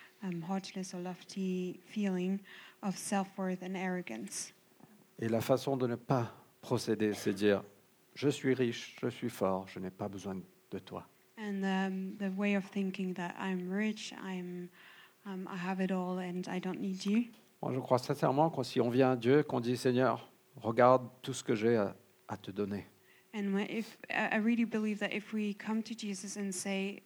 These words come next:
Speaker 1: Look, Jesus, this is all I have to bring to you.
Speaker 2: Regarde mes forces.
Speaker 1: Look at my strength.
Speaker 2: Regarde ce que je peux faire pour toi. »
Speaker 1: And look what I can do for you.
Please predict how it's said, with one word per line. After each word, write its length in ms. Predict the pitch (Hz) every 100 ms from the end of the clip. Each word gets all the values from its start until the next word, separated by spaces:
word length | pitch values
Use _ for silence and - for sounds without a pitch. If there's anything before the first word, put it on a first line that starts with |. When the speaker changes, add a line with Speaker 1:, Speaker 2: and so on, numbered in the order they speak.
| -
Speaker 1:
Look, 240 | 214 208
Jesus, 340 | - 190 185 -
this 220 | 190 185
is 140 | - -
all 140 | 196
I 80 | 196
have 140 | 190
to 100 | - 196
bring 200 | 180 170
to 120 | -
you. 220 | 190 202 -
Speaker 2:
Regarde 380 | - 107 110 113
mes 140 | 107
forces. 640 | - 98 - - - - - -
Speaker 1:
Look 120 | 214
at 120 | -
my 200 | - 185
strength. 520 | 185 - - 202 170 - -
Speaker 2:
Regarde 280 | 104 117 117
ce 60 | -
que 120 | 113
je 100 | 104
peux 140 | 95
faire 220 | 107 113 -
pour 160 | 107
toi. » 180 | - 101 - - -
Speaker 1:
And 140 | 202
look 140 | 202 202
what 100 | 202 156
I 120 | 185
can 220 | - 175 170
do 180 | 196
for 140 | 190 190
you. 200 | 180